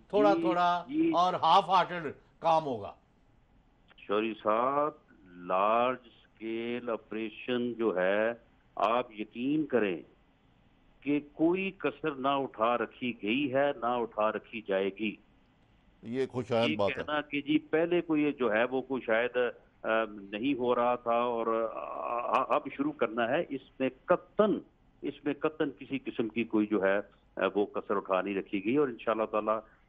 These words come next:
Speaker 2: इन दहशतगर्दों के साथ पूरे अज़म के साथ जो है वो कौम भी और हमारे अदारे भी जो है वो लड़ रहे हैं। मैं समझता हूँ कि हमें इस किस्म की एक दूसरे के खिलाफ अगर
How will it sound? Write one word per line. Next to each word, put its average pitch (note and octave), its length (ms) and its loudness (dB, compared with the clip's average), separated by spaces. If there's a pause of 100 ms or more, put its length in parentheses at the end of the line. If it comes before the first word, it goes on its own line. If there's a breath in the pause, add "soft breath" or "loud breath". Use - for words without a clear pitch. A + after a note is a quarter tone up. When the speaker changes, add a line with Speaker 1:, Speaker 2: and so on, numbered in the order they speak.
Speaker 2:
इन G#2 220 -6
दहशतगर्दों G#2+ 600 -2
के G#2+ 200 -4
साथ G2 300 0
पूरे A#2 480 -8
अज़म B2+ 260 -2
के C3+ 200 -6
साथ F#2+ 240 2 (100)
जो F#2 120 -6
है F#2 60 0
वो F#2 140 -4
कौम G2 360 -2
भी B2+ 220 -6 (320 loud breath)
और F#2+ 120 2
हमारे F#2 340 2
अदारे F#2 320 0
भी G2 140 -8
जो F#2+ 120 -2
है F#2 80 0
वो F#2 120 0
लड़ E2 200 -2
रहे A#2 220 0
हैं। C#3+ 140 -4 (300 loud breath)
मैं G#2+ 140 2
समझता A#2+ 360 -2
हूँ C3 100 -2
कि B2+ 100 -2
हमें G#2+ 400 -2
इस E3 240 -4
किस्म C3+ 360 -4
की B2 480 -2 (260 loud breath)
एक B2 220 2
दूसरे A#2 400 -2
के B2 140 -6
खिलाफ G2+ 400 -2
अगर C3 320 -2